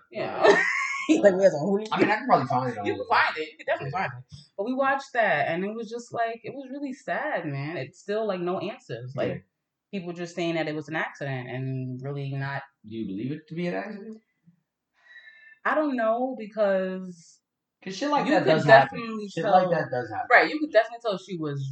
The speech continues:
Speaker 1: drunk. Like, she was fucked up
Speaker 2: That's
Speaker 1: off
Speaker 2: what I'm
Speaker 1: of
Speaker 2: saying.
Speaker 1: something.
Speaker 2: That's what I'm
Speaker 1: Even
Speaker 2: saying.
Speaker 1: if she wasn't drunk, if somebody
Speaker 2: Even if
Speaker 1: did
Speaker 2: she was
Speaker 1: something,
Speaker 2: roofied or
Speaker 1: right,
Speaker 2: whatever,
Speaker 1: somebody
Speaker 2: like,
Speaker 1: did something to her,
Speaker 2: it's
Speaker 1: I
Speaker 2: still
Speaker 1: don't
Speaker 2: an
Speaker 1: know what
Speaker 2: accident.
Speaker 1: happened. It's definitely, it, it looks like a tragic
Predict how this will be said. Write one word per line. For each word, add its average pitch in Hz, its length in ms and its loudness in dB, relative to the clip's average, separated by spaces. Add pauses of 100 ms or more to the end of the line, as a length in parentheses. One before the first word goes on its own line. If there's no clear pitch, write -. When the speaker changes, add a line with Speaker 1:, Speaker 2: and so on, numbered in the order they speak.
Speaker 1:
drunk. 135 520 -4
Like, 120 180 -4
she 220 160 -14
was 202 280 -8
fucked 147 240 -4
up 151 80 -2
Speaker 2:
That's 120 100 -2
Speaker 1:
off 117 60 -6
Speaker 2:
what 113 60 -8
I'm - 40 -10
Speaker 1:
of 127 60 -14
Speaker 2:
saying. 165 100 -4
Speaker 1:
something. 139 320 -4
Speaker 2:
That's 123 180 4
what 120 60 -6
I'm - 60 -4
Speaker 1:
Even 208 120 -2
Speaker 2:
saying. 226 120 -2
Speaker 1:
if 202 60 -4
she 202 120 -12
wasn't 160 300 -4
drunk, 156 280 -2
if 135 100 -8
somebody 170 260 4
Speaker 2:
Even 170 80 4
if 165 100 2
Speaker 1:
did 165 80 0
Speaker 2:
she 151 60 4
was 143 80 8
Speaker 1:
something, 127 200 2
Speaker 2:
roofied 160 460 0
or 139 40 0
Speaker 1:
right, 175 100 6 (100)
Speaker 2:
whatever, 160 160 4
Speaker 1:
somebody 123 220 4
Speaker 2:
like, 120 80 -4
Speaker 1:
did 170 100 -2
something 175 500 -2
to 180 120 -2
her, 165 220 4
Speaker 2:
it's 139 100 4
Speaker 1:
I - 40 4
Speaker 2:
still 165 140 4
Speaker 1:
don't 156 60 6
Speaker 2:
an 147 60 6
Speaker 1:
know 147 60 6
what 147 160 6
Speaker 2:
accident. 139 180 2
Speaker 1:
happened. 160 400 0
It's 147 300 -10
definitely, 151 520 0 (100)
it, 139 160 -8 (520)
it 165 180 2
looks 190 420 -4
like 165 220 0
a 147 80 -6
tragic 147 520 -4